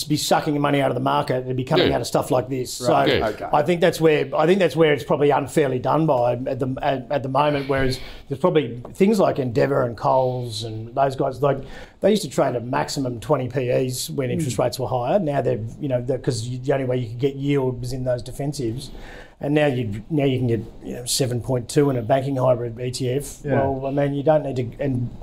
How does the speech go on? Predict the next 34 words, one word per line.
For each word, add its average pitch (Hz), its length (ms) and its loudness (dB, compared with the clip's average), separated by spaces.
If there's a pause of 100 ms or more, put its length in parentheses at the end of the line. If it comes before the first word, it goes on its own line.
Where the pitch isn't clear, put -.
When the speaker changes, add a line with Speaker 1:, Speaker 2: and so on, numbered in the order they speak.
(200)
Speaker 2:
That 127 280 -2
don't 131 200 4
need 113 140 2
to 107 80 -4
go 120 100 0
Speaker 1:
don't 151 160 4
Speaker 2:
to 151 60 4
Speaker 1:
need 147 80 2
to 139 60 -2
Speaker 2:
those. - 40 2
Speaker 1:
go 156 200 6
there. 139 180 2
So 151 160 2
I'd, 147 120 2
I'd 156 160 2
say 180 260 4
Speaker 2:
Yeah. 131 120 -4
Speaker 1:
it's, - 220 -8 (380)
it's 170 120 2
probably 170 380 4
oversold, 127 720 2 (120)
but 127 320 0
we're 131 140 2
just 123 160 -4
happy 123 220 0
to 117 80 -4
sit - 160 -2
in 127 140 -6
the, 113 80 -4 (140)
in 123 120 -8
the 120 80 -4
lower 117 160 -2
Speaker 2:
Okay. 110 120 0
Speaker 1:
risk. - 280 -4